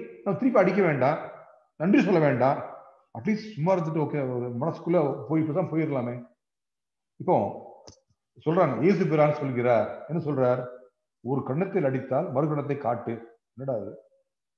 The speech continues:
ஒரு கன்னத்தை அடிச்சாலே திருப்பி அடிக்க தோணுது, ரெண்டாவது கன்னத்தை காட்ட சொல்றாரே. அந்த மகான் ஒரு பெரிய மகான்,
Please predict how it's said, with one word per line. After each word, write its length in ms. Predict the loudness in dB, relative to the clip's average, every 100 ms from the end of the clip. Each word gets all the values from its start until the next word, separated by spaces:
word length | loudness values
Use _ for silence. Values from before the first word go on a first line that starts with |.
| _ _ _ _ _ _ _ _ -10
ஒரு 140 | -10 -10 _ _
கன்னத்தை 320 | -6 -2 4 4
அடிச்சாலே 340 | 4 4 2
திருப்பி 200 | 2 2
அடிக்க 200 | 2 0
தோணுது, 400 | -2 -4 -2 -2 -4 -8 -14 -2
ரெண்டாவது 240 | 4 6
கன்னத்தை 160 | 4 2
காட்ட 200 | 2 0
சொல்றாரே. 320 | 0 2 2 0 -2 -10 -20 _ _ _ _ _ _
அந்த 140 | -4 -2
மகான் 300 | 2 2 2
ஒரு 80 | 0
பெரிய 180 | -2 0
மகான், 340 | 0 -2 -4